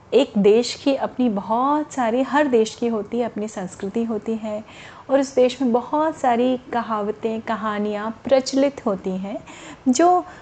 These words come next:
across generations हम सुनते सुनाते आए हैं।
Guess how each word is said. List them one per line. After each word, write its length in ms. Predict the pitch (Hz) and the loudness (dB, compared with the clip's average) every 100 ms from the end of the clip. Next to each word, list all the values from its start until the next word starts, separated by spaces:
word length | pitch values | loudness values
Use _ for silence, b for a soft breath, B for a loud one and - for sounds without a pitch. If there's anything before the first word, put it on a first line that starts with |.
| B 285 | B -2
across 640 | 302 - - 370 403 - | -2 -4 2 4 4 0
generations 800 | 226 220 202 202 208 - 285 302 | 0 2 2 4 4 2 -4 -2
हम 220 | - 240 | -2 -2
सुनते 520 | 247 247 202 202 277 | 2 0 0 0 0
सुनाते 580 | 285 - 226 202 190 208 | 0 0 0 0 -6 -8
आए 240 | 180 170 185 | -6 -6 -6
हैं। 320 | 190 180 | -6 -10